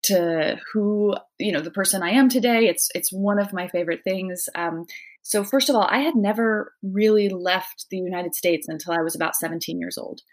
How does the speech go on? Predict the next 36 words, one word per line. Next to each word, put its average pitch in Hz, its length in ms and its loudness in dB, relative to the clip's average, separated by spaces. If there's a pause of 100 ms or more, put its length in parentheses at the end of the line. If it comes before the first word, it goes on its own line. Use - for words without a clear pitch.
(460)
Um, 175 240 -4
with 196 140 -2
the 233 100 4
exception 214 500 0
of 185 540 -2
I 185 80 -4
had 185 200 -6
grandparents 185 640 -4
in 170 140 -6
El 175 160 -6
Paso, 170 320 -4
Texas, 285 500 2
and 202 160 0
we 202 140 0
drove 196 240 -4
across 180 320 -4
the 180 80 -4
border 170 320 0
once - 300 -4
when 175 100 -2
I 175 120 -2
was 165 180 -4
little 170 380 -2 (340)
to, 170 320 2
uh, 165 380 0 (360)
you 165 160 -4
know, 147 60 0
I 156 60 2
could 160 180 -10
pass 175 240 -2
out 156 180 -4
sandwiches. 165 500 -2
But 185 160 0
other 254 200 4
than 240 160 2
that, 170 260 -4